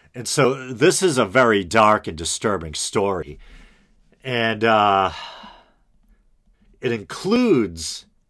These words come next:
somewhere here, yeah, a picture of her mugshot. And it's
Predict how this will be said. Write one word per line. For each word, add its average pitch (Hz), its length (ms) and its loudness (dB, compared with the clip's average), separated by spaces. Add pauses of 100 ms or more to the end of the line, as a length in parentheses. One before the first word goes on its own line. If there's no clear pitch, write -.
somewhere 147 560 -2
here, 92 240 -2
yeah, 107 300 4
a - 20 -4
picture - 460 2
of 180 80 2
her 101 180 -2 (260)
mugshot. 90 840 -2 (960)
And 139 180 0
it's 113 180 0